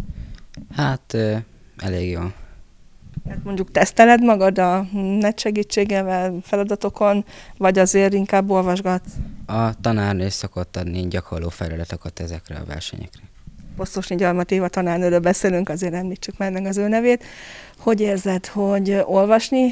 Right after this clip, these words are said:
Speaker 2: felolvasni nehezebb, vagy odafigyelni a helyesírásra?
Speaker 1: Hát a helyesírásra odafigyelni ne-, sokkal nehezebb.
Speaker 2: Versekkel hogy állsz?
Speaker 1: Ö, nagyon hamar meg tudom őket tanulni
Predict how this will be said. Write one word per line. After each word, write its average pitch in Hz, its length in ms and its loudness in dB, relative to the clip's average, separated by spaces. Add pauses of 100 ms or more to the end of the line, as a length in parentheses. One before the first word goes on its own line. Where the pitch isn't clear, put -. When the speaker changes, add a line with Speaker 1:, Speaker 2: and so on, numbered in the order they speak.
(160)
Speaker 2:
felolvasni 214 560 2
nehezebb, 233 720 4
vagy 185 420 0
odafigyelni 170 600 -2
a 160 140 -2
helyesírásra? 190 840 -6 (300)
Speaker 1:
Hát 117 160 -4
a 120 80 4
helyesírásra 90 680 -2
odafigyelni 82 600 -8
ne-, 78 200 -10
sokkal - 360 -12
nehezebb. 117 480 -12
Speaker 2:
Versekkel 247 1200 0
hogy 254 180 0
állsz? 302 300 2 (480)
Speaker 1:
Ö, 117 320 2 (160)
nagyon 104 540 0
hamar 98 300 -2
meg 101 200 -4
tudom 87 260 -8
őket 90 280 -8
tanulni 131 640 0